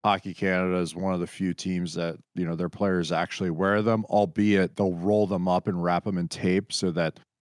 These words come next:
they're quote unquote more comfortable.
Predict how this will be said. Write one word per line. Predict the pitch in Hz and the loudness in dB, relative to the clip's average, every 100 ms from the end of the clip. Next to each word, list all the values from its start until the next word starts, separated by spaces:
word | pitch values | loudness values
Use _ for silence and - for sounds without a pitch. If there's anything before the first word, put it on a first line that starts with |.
| - | -4
they're | 101 87 82 - _ _ _ _ _ - | 0 0 -2 -10 _ _ _ _ _ -6
quote | 120 104 98 | 0 2 2
unquote | 92 - 98 90 87 | 0 0 2 2 2
more | 92 90 | -2 -2
comfortable. | - 87 87 101 101 107 120 113 | -2 -4 -2 -4 -4 -2 -2 -4